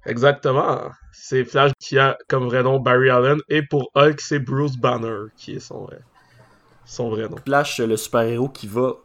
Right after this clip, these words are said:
Speaker 2: très vite, euh, bravo. Donc, c'est ce qui, euh, met fin à notre, euh, notre première ronde, euh, pour le tour de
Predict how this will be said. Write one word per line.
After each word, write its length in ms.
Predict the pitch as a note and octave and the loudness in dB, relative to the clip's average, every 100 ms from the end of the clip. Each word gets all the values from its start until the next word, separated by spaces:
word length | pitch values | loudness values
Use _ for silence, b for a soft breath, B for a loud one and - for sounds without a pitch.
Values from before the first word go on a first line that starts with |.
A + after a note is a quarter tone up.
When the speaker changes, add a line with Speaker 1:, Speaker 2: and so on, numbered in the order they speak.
| _ _ _ _ | _ _ _ _
Speaker 2:
très 260 | - B2 A#2+ | 2 6 6
vite, 680 | B2 E3+ F3 E3 - _ | 8 10 10 8 -4 _
euh, 220 | C3+ B2 A#2 | 6 6 4
bravo. 1000 | A2+ A#2 B2 B2 C3 C3 B2 A#2+ A2 G#2 b b b b | 6 4 6 2 2 2 -2 -4 -8 -12 b b b b
Donc, 260 | B2+ B2+ B2+ | -4 -4 -4
c'est 220 | - B2+ | -4 -4
ce 120 | - | -4
qui, 380 | - D#3+ E3+ - B2+ | -4 -2 -2 -4 -2
euh, 300 | A#2 A#2 A#2 | 2 2 4
met 200 | B2 D#3 | 4 4
fin 380 | - E3 F3+ F3+ | 4 4 4 4
à 120 | - A#2+ | 2 4
notre, 400 | C3 B2 - A#2+ | 2 0 -2 2
euh, 380 | A#2 A2+ A2 | 4 4 2
notre 200 | A2 A2 | 0 2
première 440 | - F3 G#3+ D#3+ A2+ | 4 6 6 4 6
ronde, 500 | A#2 D3 E3+ B2 G#2 | 4 4 4 2 0
euh, 380 | G2+ G2 F#2+ F#2 _ | 0 -2 -6 -8 _
pour 220 | A#2+ A2 | 6 6
le 120 | A2 | 0
tour 500 | G2+ C#3 D3 C#3 G#2+ | 2 2 2 2 0
de 340 | F2 A2 A#2+ | 2 2 2